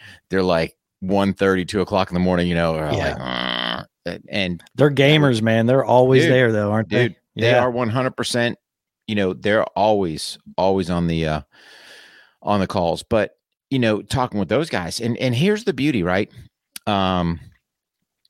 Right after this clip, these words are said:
Speaker 1: so you've got, you know, one of our patrons who's kinda doing that transitional shift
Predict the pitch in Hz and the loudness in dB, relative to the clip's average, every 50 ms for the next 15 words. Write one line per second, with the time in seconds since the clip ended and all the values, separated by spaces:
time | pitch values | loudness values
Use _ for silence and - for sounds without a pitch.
0 | _ _ _ _ _ _ _ _ _ - - _ - - - 139 131 131 131 127 | _ _ _ _ _ _ _ _ _ -12 -12 _ -6 -2 0 0 0 0 -2 -2
1 | 113 143 131 127 117 - - _ _ _ _ _ _ _ - 113 110 98 90 110 | 0 2 2 2 2 0 -4 _ _ _ _ _ _ _ -4 -2 0 0 0 0
2 | 143 156 123 107 92 113 98 90 - 101 95 - - 117 107 101 87 - - 120 | 0 0 0 0 0 0 -2 -4 -2 -4 -4 -2 -2 -2 -2 -2 -2 -4 -4 -2
3 | 117 113 110 92 107 113 117 117 104 107 104 107 - - - - 110 107 95 110 | -2 -2 0 0 0 0 0 2 2 2 0 0 -2 -4 -4 -2 -2 -2 0 -2
4 | 113 - - 95 87 82 - - - 123 120 107 - - - - | -2 -2 -2 -4 -4 -2 -2 -2 -2 -2 -2 -2 -4 -8 -16 -18